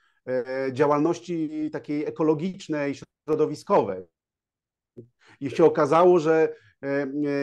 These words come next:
e, przedłużyli, e, konkurs o tam ileś tygodni czy o tydzień po to, żeby ta fundacja mogła zmienić statut i dopisać sobie, że działa w aspekcie środowiska. Jak dostała te pieniądze unijne, to przyjechał taka Najwyższa Izba Kontroli z Brukseli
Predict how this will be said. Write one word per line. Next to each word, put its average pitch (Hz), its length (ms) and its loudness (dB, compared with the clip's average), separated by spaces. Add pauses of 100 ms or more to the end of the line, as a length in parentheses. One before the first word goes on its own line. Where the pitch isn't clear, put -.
e, 131 40 -4
przedłużyli, 160 760 0
e, 147 460 -4
konkurs 175 580 -4
o 147 300 -6
tam 143 280 -2
ileś 151 300 0
tygodni 156 420 2
czy - 160 -6
o 139 80 -2
tydzień 139 520 -2 (300)
po 196 120 2
to, 196 140 0
żeby 165 360 2
ta 180 100 -4
fundacja 160 440 -4
mogła 156 260 -2
zmienić 170 380 0
statut 170 380 -6
i 170 60 -6
dopisać 170 460 -6
sobie, 175 240 2
że 156 120 -2
działa 160 280 2
w 147 40 -6
aspekcie 160 400 -6
środowiska. 160 600 -6 (360)
Jak 139 160 0
dostała 185 360 2
te 185 100 -2
pieniądze 160 400 2
unijne, 147 360 0
to 165 100 -4
przyjechał 165 400 -2
taka 156 260 -8
Najwyższa 156 420 -6
Izba 151 180 -6
Kontroli 156 420 -2
z 135 60 -10
Brukseli 131 580 -4